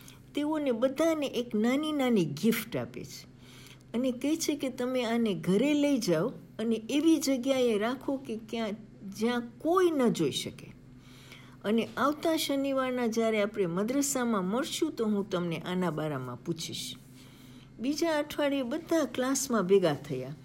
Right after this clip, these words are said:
અને ટીચરે બધાને પૂછ્યું કે તમે કઈ કઈ જગ્યાએ રાખ્યા,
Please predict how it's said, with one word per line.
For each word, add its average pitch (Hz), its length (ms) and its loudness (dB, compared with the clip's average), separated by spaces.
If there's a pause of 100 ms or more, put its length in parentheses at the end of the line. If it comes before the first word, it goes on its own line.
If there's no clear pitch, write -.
(680)
અને 277 220 -2
ટીચરે 302 580 -2
બધાને 269 680 2
પૂછ્યું 214 540 -4 (440)
કે 269 100 -4
તમે 285 340 -2
કઈ 294 280 0
કઈ 320 280 0
જગ્યાએ 190 640 4
રાખ્યા, 165 420 -2